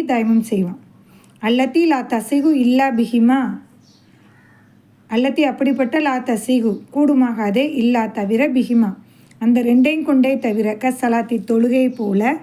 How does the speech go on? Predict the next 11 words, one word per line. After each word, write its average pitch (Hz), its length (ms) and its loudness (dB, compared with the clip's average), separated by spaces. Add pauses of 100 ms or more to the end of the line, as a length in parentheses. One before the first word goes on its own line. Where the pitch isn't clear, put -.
(600)
அல்லத்தி 269 560 0
அப்படிப்பட்ட, 247 600 -2 (220)
ஹிய 254 300 0 (2250)
அசலுல் 269 560 0 (160)
இபாதாத்தி 233 840 0 (920)
வணக்கங்களில், 285 960 0 (100)
இல்ல 240 260 0
இபாதாத்துன்னு 254 760 0
கூட 240 140 0
வைக்கலாம், 202 420 -4 (840)
வணக்கத்துல 285 640 0